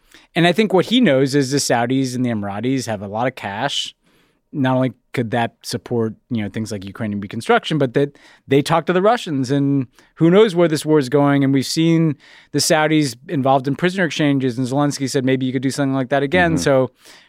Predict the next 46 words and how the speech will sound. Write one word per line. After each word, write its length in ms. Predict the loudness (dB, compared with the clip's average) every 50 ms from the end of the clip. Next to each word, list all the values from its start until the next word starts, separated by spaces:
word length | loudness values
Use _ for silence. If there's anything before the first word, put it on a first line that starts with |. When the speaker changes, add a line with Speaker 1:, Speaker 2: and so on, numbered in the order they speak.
| _ -4
Speaker 1:
whether 300 | 0 0 2 2 2 2
we 180 | 2 2 2
like 260 | 4 4 2 2 2
it 100 | 0 0
or 100 | 0 0
not, 400 | 0 2 2 2 2 0 -2 -4 -6
and, 280 | -6 -6 -4 -4 -6 -8 -12
you 80 | -14
know, 240 | -12 -10 -6 -4 -4
I 20 |
don't 120 | -4 -4 -4
think 120 | -6 -6
you 80 | -4 -4
and 80 | -4
I 80 | -4 -2
love 220 | 0 0 0 0
it, 180 | 0 -4 -4 -8 _ _ _ _ _ _ _ -6
um, 440 | -2 0 0 0 0 0 -2 -2
this 220 | -2 -2 -2 -2 -2
is 100 | -2 -2
a 80 | -2
sign 300 | -2 0 0 0 0 0 -2
that 120 | -4 -6
the 80 | -6 -8
Saudis 640 | -6 -4 -4 -2 -2 -2 -2 -4 -4 -4 -6 -6 -6
and 100 | -4 -4
the 60 | -4
Emiratis 480 | -4 -4 -4 -4 -4 -4 -4 -6 -6
are, 160 | -8 -8 -8 -10
are 100 | -12 -14
players 520 | -12 -10 -8 -6 -6 -4 -4 -6 -6 -6
and 260 | -6 -6 -6 -6 -6 -8
are 100 | -10 -10
gonna 220 | -10 -8 -8 -10
stay 240 | -10 -8 -8 -8 -8
players. 460 | -8 -10 -14 -14 -16 -18 -20 -10 -8
Speaker 2:
And, 100 | -6 -4
and 120 | 0 0
let's 120 | 0 0 0
be 100 | 0 0
honest, 220 | 0 0 -2 -4
it's 80 | -8 -8
probably 340 | -4 -2 -2 -2 -2 -4 -6
smart 400 | -8 -8 -4 -2 -2 -2 -2 -4
of 100 | -8 -10
Zelensky 600 | -8 -6 -4 -4 -4 -6 -6 -6 -6 -6 -6